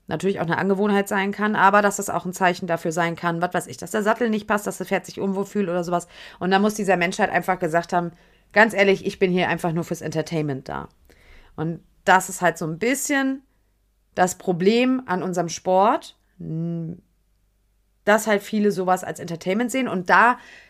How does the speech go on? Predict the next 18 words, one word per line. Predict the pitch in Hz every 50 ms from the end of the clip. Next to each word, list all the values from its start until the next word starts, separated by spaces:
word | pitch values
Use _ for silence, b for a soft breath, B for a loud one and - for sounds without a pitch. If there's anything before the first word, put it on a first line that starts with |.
| B B B
das | 170 165 -
Springen | - - - - 226 226 233 233 208
noch | 170 147 - -
mehr | 165 165 160 170 175 185 196 202 208 214 214 - _ -
als | 165 165 170 165 165 - -
halt | 170 165 160 160
die | 160 151
Dressur, | - - - 156 - - - 247 269 294 208
weil | 190 156
Dressur | - - - 143 - - 196 196
ist | 135 135 -
halt | 165 156 -
für | - 151
viele | - - 196 180 175
zum | - - 160 143
Gucken | - 165 - - 156
einfach | - 123 147 - - 139
totenlangweilig | - - 135 127 - 135 135 147 175 226 240 277 277 285 285 294 349 - - -